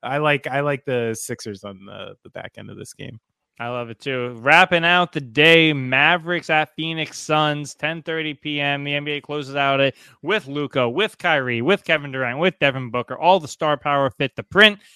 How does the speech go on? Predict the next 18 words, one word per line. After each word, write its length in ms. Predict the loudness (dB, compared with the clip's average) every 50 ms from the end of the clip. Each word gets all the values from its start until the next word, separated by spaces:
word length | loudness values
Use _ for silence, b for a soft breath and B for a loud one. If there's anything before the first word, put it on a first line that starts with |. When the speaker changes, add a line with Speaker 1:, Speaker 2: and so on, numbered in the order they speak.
| b b b b -8
Speaker 2:
Um, 600 | -4 0 0 2 2 0 0 -2 -2 -6 -8 -14 _ _ _ _ _ -2
and 420 | 0 0 0 0 -4 -10 -8 -2
maybe 320 | 0 0 0 0 -2 -6 -2
a 120 | -2 -2
potential 500 | -2 -2 -8 -6 -4 -4 -4 -4 -6 -10
Southwest-ish 1160 | -12 -8 -4 -2 -2 -2 -2 -4 -8 -8 -4 -4 -4 -4 -6 -12 _ -6 -6 -6 -6 -6 -14 -10
rivalry. 720 | -6 -2 0 0 0 0 -2 -6 -6 -6 -8 -10 -10 _ _ _ _ _ -2
Benny, 260 | -2 0 0 -2 -4
what 200 | -4 -4 -2 -2
do 40 | 0
you 100 | 0 0
like 220 | 0 0 -2 -4
here? 400 | -4 -6 -6 -4 -4 -6 -8 _ _ -12
Ten 160 | -12 -12 -10
thirty. 300 | -10 -12 -10 -10 -12 _ _ _ _ _ _ _ _ _
Speaker 1:
You 100 | -2 4
know, 260 | 6 8 10 8 8
uh, 680 | 6 2 2 6 8 8 10 10 10 10 8 6 6 2